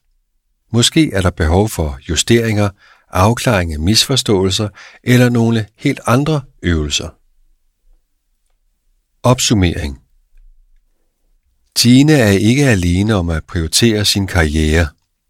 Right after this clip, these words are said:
Det er et valg, man som menneske skal have lov til at træffe. Ingen ved, hvad der er bedst for andre mennesker, og en travl karriere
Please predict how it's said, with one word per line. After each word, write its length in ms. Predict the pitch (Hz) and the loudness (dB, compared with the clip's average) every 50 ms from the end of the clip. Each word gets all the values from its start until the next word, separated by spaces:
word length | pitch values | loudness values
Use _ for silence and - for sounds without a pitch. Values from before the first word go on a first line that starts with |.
| _ _ _ _ - | _ _ _ _ 0
Det 140 | 113 120 120 | 2 4 4
er 60 | 110 | 4
et 200 | 95 82 - 78 | 4 2 0 0
valg, 320 | 82 92 107 120 - - - _ _ - _ _ _ | 2 2 2 2 0 -4 -12 _ _ -20 _ _ _
man 120 | 107 95 - | -2 0 0
som 180 | - - - | 0 -2 -2
menneske 540 | 76 78 82 90 101 117 113 - - 127 113 - - | -2 0 0 2 2 2 0 -2 -4 -6 -8 -6 -8
skal 200 | - - 139 131 | -4 -2 0 0
have 120 | 127 110 | 2 2
lov 160 | 87 80 80 | 0 -2 -2
til 140 | - - 98 | -2 -2 -2
at 60 | 90 | -2
træffe. 420 | - - - 78 73 80 - - 85 - _ _ _ _ _ _ _ _ _ _ _ _ _ _ _ _ _ - | -4 -4 -4 -6 -6 -6 -8 -10 -14 -16 _ _ _ _ _ _ _ _ _ _ _ _ _ _ _ _ _ 2
Ingen 340 | 120 127 131 147 151 139 101 | 4 4 4 4 2 4 4
ved, 260 | 104 104 98 87 82 - - - | 4 2 2 0 -4 -10 -8 -2
hvad 160 | 95 98 101 | 0 0 2
der 60 | 104 | 2
er 60 | 90 | 0
bedst 360 | 80 - 98 101 101 - - | 0 0 0 0 0 -2 -4
for 120 | - - - | -6 -6 -4
andre 300 | - 85 90 95 101 87 | -2 -2 -2 -2 -2 -2
mennesker, 420 | 80 80 85 95 101 - - 110 | -2 -2 -2 -2 -2 -2 -2 -2
og 240 | 101 95 95 95 98 | 0 2 2 2 0
en 140 | 101 104 104 | 0 -2 -4
travl 340 | - - - 151 - - - | -6 -2 -2 -2 -2 -4 -8
karriere 580 | - - 90 85 80 80 82 82 92 101 110 | -6 -4 -4 -2 -2 -2 0 0 2 0 0